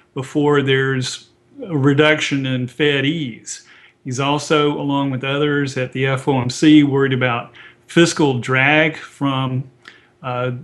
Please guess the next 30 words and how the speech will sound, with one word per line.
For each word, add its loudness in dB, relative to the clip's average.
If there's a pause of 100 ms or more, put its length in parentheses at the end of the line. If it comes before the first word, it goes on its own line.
the -12
federal 2
government -2
hitting 2
its -4
debt -2
ceiling. 2 (760)
And 0
just 2
this 0
morning, 0
as -4
we're -6
taping 0
midday -2
Monday, -2 (460)
uh, -12 (180)
New 4
York 2
Fed 2
President 0
William 0
Dudley 0
spoke, 0
reiterating 4
many 4
of 0
the -2
same 0
things. -2